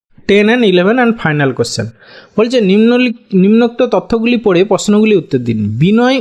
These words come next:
অরুণের থেকে লম্বা, ঠিক আছে? বিনয়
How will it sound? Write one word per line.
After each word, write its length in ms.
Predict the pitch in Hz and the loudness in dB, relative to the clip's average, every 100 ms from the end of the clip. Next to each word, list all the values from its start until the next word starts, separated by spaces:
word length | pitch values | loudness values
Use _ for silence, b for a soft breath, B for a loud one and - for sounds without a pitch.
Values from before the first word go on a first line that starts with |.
| - | 0
অরুণের 380 | 180 208 220 226 | 0 2 2 0
থেকে 240 | - 233 240 | -4 -2 0
লম্বা, 400 | 196 135 113 110 _ _ _ _ _ _ _ - | 0 -2 -6 -8 _ _ _ _ _ _ _ -4
ঠিক 120 | 226 | 0
আছে? 240 | 240 - - b b b | 0 -4 -16 b b b
বিনয় 1000 | 123 135 190 220 220 220 220 226 240 302 | -6 -2 0 0 2 2 2 0 -2 -4